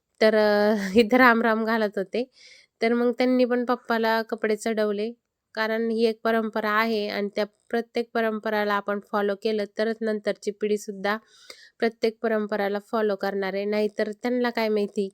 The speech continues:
की समजा, अ, काय असतं, कसं असतं. त्यामुळं पहा, यांनी पण माझ्या पप्पाला कपडे चढवले, आणि त्यानंतर भैया आला होता सोबतच, त्यामुळे यांनी भैयाला पण कपडे चढवून घेतले. अ,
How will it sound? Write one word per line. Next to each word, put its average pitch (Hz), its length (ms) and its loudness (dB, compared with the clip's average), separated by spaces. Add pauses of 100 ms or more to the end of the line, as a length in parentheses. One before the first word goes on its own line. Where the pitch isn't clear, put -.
की 208 80 -2
समजा, 202 440 0 (540)
अ, 196 100 0 (440)
काय 214 240 4
असतं, 196 280 -6
कसं 214 300 -2
असतं. 190 440 -6
त्यामुळं 202 380 -2
पहा, 226 380 -4
यांनी 226 280 2
पण 226 180 -4
माझ्या 214 240 -2
पप्पाला 196 400 -6
कपडे 196 320 -4
चढवले, 202 480 -2 (420)
आणि 214 500 2 (580)
त्यानंतर 247 500 4
भैया 226 340 6
आला 226 220 6
होता 220 260 0
सोबतच, 208 640 -2
त्यामुळे 220 380 2
यांनी 220 220 2
भैयाला 208 480 0
पण 220 220 -4
कपडे 208 320 -4
चढवून 208 340 -2
घेतले. 208 440 -4 (200)
अ, 190 100 -8